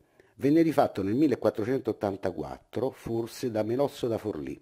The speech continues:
quindi rinnovato agli inizi del millecinquecento sotto la direzione, parrebbe, del senese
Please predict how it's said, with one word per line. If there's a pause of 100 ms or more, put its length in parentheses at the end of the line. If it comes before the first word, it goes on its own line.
(160)
quindi
rinnovato
agli
inizi
del
millecinquecento
sotto
la
direzione,
parrebbe,
del
senese